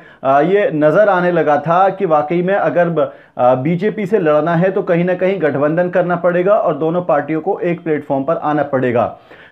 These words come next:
दो हज़ार चौदह में दोनों पार्टियों को मिलाकर के पाँच सीट मिली थी, जबकि बसपा को ज़ीरो था और समाजवादी पार्टी को सिर्फ पाँच सीट मिल पाई थी। कांग्रेस को दो सीट मिली थी। इसके अलावा बीजेपी के जो दल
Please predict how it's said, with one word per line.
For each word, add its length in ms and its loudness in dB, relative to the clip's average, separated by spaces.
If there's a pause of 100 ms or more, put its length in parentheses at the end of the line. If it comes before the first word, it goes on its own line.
दो 120 2
हज़ार 200 4
चौदह 360 2
में 380 0
दोनों 260 2
पार्टियों 420 0
को 100 2
मिलाकर 420 2
के 120 -2
पाँच 240 0
सीट 220 -4
मिली 220 -2
थी, 140 -4
जबकि 300 -2
बसपा 420 0
को 180 0
ज़ीरो 320 0
था 160 2
और 240 2
समाजवादी 480 -2
पार्टी 320 -2
को 120 -6
सिर्फ 260 -4
पाँच 180 0
सीट 220 -4
मिल 140 -2
पाई 200 0
थी। 280 -2 (320)
कांग्रेस 480 4
को 180 2
दो 240 4
सीट 260 -2
मिली 180 -2
थी। 140 -2
इसके 360 -4
अलावा 380 4
बीजेपी 720 -2
के 120 0
जो 120 0
दल 260 0